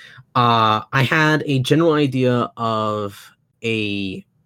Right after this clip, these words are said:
ending I had in mind. Um, the, the way I tend to write is I tend to think of an ending,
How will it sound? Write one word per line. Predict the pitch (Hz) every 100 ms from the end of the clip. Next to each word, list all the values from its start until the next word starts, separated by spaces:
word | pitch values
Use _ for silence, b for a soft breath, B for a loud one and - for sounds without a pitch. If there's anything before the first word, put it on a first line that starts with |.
| _
ending | 123 135 175 208 180 - 131
I | 123
had | 131 123
in | 127 113
mind. | 110 113 92 98 - - - _ _ B B B _
Um, | 113 104 101 95 95 90 - _ _ _ _ _
the, | 131 120 113 123
the | 127
way | 135 156
I | 151
tend | 143 156 147
to | 135
write | 120 107 104 -
is | 113 107
I | 104
tend | - 113 110
to | 110
think | - 120 120
of | 127
an | 117
ending, | 110 101 101 98 95